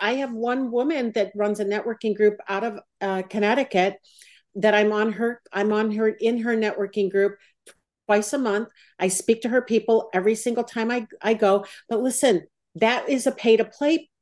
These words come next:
oppor-, opportunity for me. So we have a deal that I come in and I will pay for the opportunity. And if I get any clients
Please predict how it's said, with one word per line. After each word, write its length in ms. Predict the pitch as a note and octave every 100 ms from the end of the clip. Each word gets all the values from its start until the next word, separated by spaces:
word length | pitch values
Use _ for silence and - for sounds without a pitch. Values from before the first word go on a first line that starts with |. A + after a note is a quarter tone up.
| -
oppor-, 380 | G3 G3 F3+ - _
opportunity 680 | G3+ F#3+ G3 - G3+ F3+ E3+
for 160 | D3+ E3+
me. 280 | D#3 C#3+ - - - -
So 240 | - A3
we 220 | G3+ B3
have 180 | B3+ C4
a 60 | C#4
deal 360 | A3+ C4 C#4
that 280 | A#3 G#3+ G3 -
I 200 | F3+ G#3
come 240 | - B3+ A3+
in 160 | A3+
and 160 | A#3 G#3+
I 260 | E3 F#3+ G#3+
will 340 | G3+ A3 A3+ -
pay 220 | A#3 C4+ D4+
for 100 | B3
the 140 | G#3 G3+
opportunity. 880 | F#3 G#3+ G#3 - E4 D4+ G3 F3+ - -
And 140 | G#3+ G#3+
if 260 | A3+ A3
I 140 | A3+ A3
get 240 | A3 A3
any 240 | - G#3 G#3
clients 540 | - A3 A3+ G#3 -